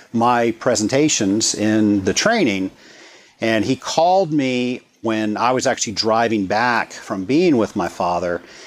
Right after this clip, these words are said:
and he was just calling to see how things were. And I remember I just broke down on him. I, I just lost my father. My father passed away. I was in the car driving home after we had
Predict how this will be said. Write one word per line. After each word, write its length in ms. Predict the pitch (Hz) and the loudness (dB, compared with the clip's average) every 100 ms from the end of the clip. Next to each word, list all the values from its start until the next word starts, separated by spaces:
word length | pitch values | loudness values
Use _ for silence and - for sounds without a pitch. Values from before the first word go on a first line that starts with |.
| - - - | -20 -20 -8
and 120 | 98 | 0
he 80 | 139 | 2
was 100 | 127 | 2
just 140 | 107 | 0
calling 220 | 127 110 | 2 2
to 40 | 104 | 0
see 200 | - 101 | 0 0
how 160 | 95 | -2
things 340 | - 92 85 110 | -2 -4 -4 0
were. 400 | 135 123 101 92 - - - - | 2 2 0 -2 -12 -20 -20 -14
And 380 | 101 101 101 98 | -8 -4 -4 -2
I 120 | 101 | 0
remember 640 | 101 104 131 127 120 113 - | 2 2 2 4 4 2 0
I 140 | 110 | -2
just 260 | 107 104 - | 0 -2 0
broke 240 | 104 95 | -2 -2
down 380 | 98 92 85 82 - | -4 -4 -6 -10 -10
on 220 | 87 85 | -6 -6
him. 120 | 80 | -6
I, 180 | 85 87 | -8 -2
I 80 | 104 | 0
just 260 | 95 110 107 | 2 0 0
lost 380 | 101 95 90 104 | 2 2 2 -2
my 100 | 85 | -4
father. 320 | 85 76 78 | -2 -4 -4
My 140 | 80 | -8
father 320 | - 98 90 | -2 -2 0
passed 340 | 82 101 90 - | -2 -2 -2 -2
away. 340 | 90 92 92 | 0 2 2
I 60 | 90 | 2
was 180 | 90 95 | 2 0
in 60 | |
the 80 | 92 | -2
car 300 | - 101 95 | 0 2 2
driving 340 | 90 90 87 | 2 0 0
home 480 | - 117 113 113 107 - - - - | 0 2 2 2 0 -2 -16 -16 -10
after 280 | - 95 - | -2 -2 0
we 160 | 98 98 | 2 4
had 180 | 98 | 2